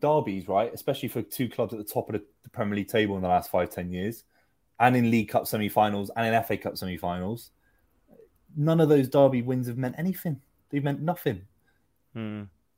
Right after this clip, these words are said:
Speaker 1: The,
Speaker 2: Probably
Speaker 1: you, you beat
Speaker 2: true.
Speaker 1: us. You beat us three two. Pogba's celebrating. Chris Smalling's going Larry. All
Speaker 2: Well,
Speaker 1: you,
Speaker 2: no,
Speaker 1: and
Speaker 2: you're gonna,
Speaker 1: and
Speaker 2: no,
Speaker 1: you're
Speaker 2: no,
Speaker 1: looking at,
Speaker 2: no.
Speaker 1: you're
Speaker 2: We'll,
Speaker 1: looking at little
Speaker 2: we'll
Speaker 1: old
Speaker 2: have
Speaker 1: City
Speaker 2: your
Speaker 1: across the
Speaker 2: fucking
Speaker 1: road.
Speaker 2: tables.
Speaker 1: Yeah, yeah, yeah, but you're, you're,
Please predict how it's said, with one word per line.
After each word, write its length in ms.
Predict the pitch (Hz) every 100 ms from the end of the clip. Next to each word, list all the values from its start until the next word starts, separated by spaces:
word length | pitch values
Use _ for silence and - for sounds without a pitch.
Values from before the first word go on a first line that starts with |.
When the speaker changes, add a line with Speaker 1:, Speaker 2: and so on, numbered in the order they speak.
| _ _ _ _ _ _ _ - -
Speaker 1:
The, 80 | 196
Speaker 2:
Probably 160 | 196
Speaker 1:
you, 60 | 190
you 80 | 202
beat 80 | 240
Speaker 2:
true. 60 | 202
Speaker 1:
us. 200 | - -
You 140 | 196
beat 140 | 185 196
us 100 | 165
three 320 | - 220 202
two. 380 | - 180 104 127
Pogba's 540 | - 165 151 143 127 123 -
celebrating. 960 | - 156 147 147 147 143 143 139 139
Chris 320 | 139 160 143 -
Smalling's 440 | 160 156 147 139
going 420 | 147 151 147 139
Larry. 500 | 143 147 147 139 143
All 140 | 156 165
Speaker 2:
Well, 240 | 196 202
Speaker 1:
you, 120 | 208 262
Speaker 2:
no, 180 | 233
Speaker 1:
and 80 | 214
Speaker 2:
you're 80 | 226
gonna, 160 | 254 247
Speaker 1:
and 200 | 220 185
Speaker 2:
no, 180 | 202 185
Speaker 1:
you're 60 | 220
Speaker 2:
no, 100 | 175
Speaker 1:
looking 60 | -
at, 60 |
Speaker 2:
no. 180 | 156 151
Speaker 1:
you're 80 | 220
Speaker 2:
We'll, 20 | 226
Speaker 1:
looking 160 | 226
at 80 | 208
little 220 | 208 202
Speaker 2:
we'll 120 | 202 226
Speaker 1:
old 80 | 214
Speaker 2:
have 160 | 208
Speaker 1:
City 100 | 160
Speaker 2:
your 100 | 185 175
Speaker 1:
across 160 | 175
the 40 | 180
Speaker 2:
fucking 220 | 170 170
Speaker 1:
road. 60 | 151
Speaker 2:
tables. 580 | 165 143 139 139 135 -
Speaker 1:
Yeah, 160 | 214 127
yeah, 240 | 143 220
yeah, 160 | 208 208
but 160 | 208
you're, 120 | 202 190
you're, 220 | 196 190